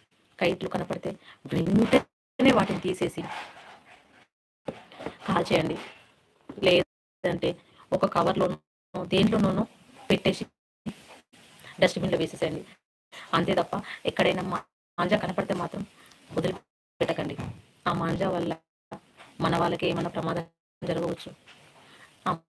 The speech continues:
మాంజా మెడలు కట్ అవుతున్నాయంట, మనసులో ప్రాణాలే పోతున్నాయంట. దానికోసం చైనా మాంజా యూజ్ చేసిన ప్రతి ఒక్కరు కనపడిన ప్రతి చోట ఆ మాంజాను తీసి పడేయమని చెప్పేసి అయితే మనస్ఫూర్తిగా కోరుకుంటున్నాను.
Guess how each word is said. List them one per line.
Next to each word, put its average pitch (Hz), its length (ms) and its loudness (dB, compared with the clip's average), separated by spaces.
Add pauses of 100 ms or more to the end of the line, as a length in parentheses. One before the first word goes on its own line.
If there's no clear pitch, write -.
(260)
మాంజా 180 320 -4
మెడలు 165 280 -4
కట్ - 240 -6
అవుతున్నాయంట, 170 500 -6 (1500)
మనసులో 170 240 -4
ప్రాణాలే - 800 -4
పోతున్నాయంట. - 500 -6 (420)
దానికోసం - 540 -2 (800)
చైనా - 180 4
మాంజా - 280 0
యూజ్ - 220 -4
చేసిన 190 160 -4
ప్రతి - 260 -4
ఒక్కరు - 760 -4
కనపడిన 208 500 -2
ప్రతి - 400 -4
చోట 208 140 0
ఆ 202 80 0 (480)
మాంజాను 180 260 2
తీసి - 180 -4
పడేయమని 165 400 -2
చెప్పేసి 175 260 -6
అయితే 180 180 -4 (720)
మనస్ఫూర్తిగా - 460 -2
కోరుకుంటున్నాను. 185 760 -4